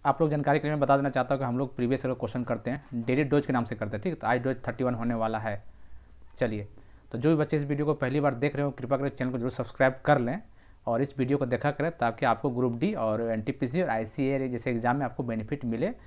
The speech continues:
और अच्छा से अच्छा स्क-, स्कोर कर पाएँ आप लोग। जी हाँ दोस्तों, आराम से स्कोर कर, कर पाइए, क्योंकि हम लोग जो सीरीज चला है, बहुत बेहतरीन तरीके से करे, सारा क्वेश्चन एनालिसिस करते हैं और क्वेश्चन के साथ हम लोग चार जो ऑप्शन है, तो उसको भी, उसके बारे में भी देखते हैं थोड़ा थोड़ा पॉइंट, जिसमें जो जो इंपॉर्टेंट पॉइंट होता है, ठीक है?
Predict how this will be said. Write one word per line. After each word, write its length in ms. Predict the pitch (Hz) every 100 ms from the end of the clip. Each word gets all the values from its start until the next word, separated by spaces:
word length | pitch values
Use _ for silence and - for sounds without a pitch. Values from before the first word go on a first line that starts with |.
| - - -
और 80 | 113
अच्छा 200 | 110 143
से 80 |
अच्छा 200 | 135 -
स्क-, 300 | 131 - -
स्कोर 300 | 127 - -
कर 200 | 131 131
पाएँ 220 | 127 123 107
आप 120 | 104
लोग। 180 | 107 104
जी 160 | 104
हाँ 120 | 131
दोस्तों, 240 | 127 113 117
आराम 260 | 120 139
से 260 | 160 165 151
स्कोर 180 | - 139
कर, 200 | 135 127
कर 160 | 127
पाइए, 280 | 113 113 110
क्योंकि 380 | 101 - 143 143 - - - -
हम 60 | 123
लोग 100 | 135
जो 60 | 143
सीरीज 260 | 143 160
चला 120 | 156
है, 60 | 156
बहुत 240 | 135 127
बेहतरीन 340 | 127 123 120 135
तरीके 240 | 127 123
से 160 | 131 127
करे, 200 | 135 135
सारा 300 | - 117 127
क्वेश्चन 300 | - - 131
एनालिसिस 360 | 113 113 110
करते 260 | - 110 -
हैं 140 | 147 185 - - - -
और 180 | 104 110
क्वेश्चन 300 | 110 127 165
के 80 | 160
साथ 180 | - 151
हम 120 | 156
लोग 160 | 156
चार 180 | - 139
जो 140 | 143 139
ऑप्शन 200 | - 147
है, 60 |
तो 60 | 139
उसको 180 | 113 151
भी, 80 |
उसके 220 | 147 131 151
बारे 200 | 127 135
में 60 |
भी 60 | 135
देखते 280 | 123 107 110
हैं 80 | -
थोड़ा 100 | 110
थोड़ा 160 | 110
पॉइंट, 240 | 104 107 110
जिसमें 260 | 104 131
जो 100 | 120
जो 80 | 117
इंपॉर्टेंट 380 | 120 113 107 113 104 110 - -
पॉइंट 200 | 104 104
होता 180 | 98
है, 60 | 101
ठीक 120 |
है? 60 | 226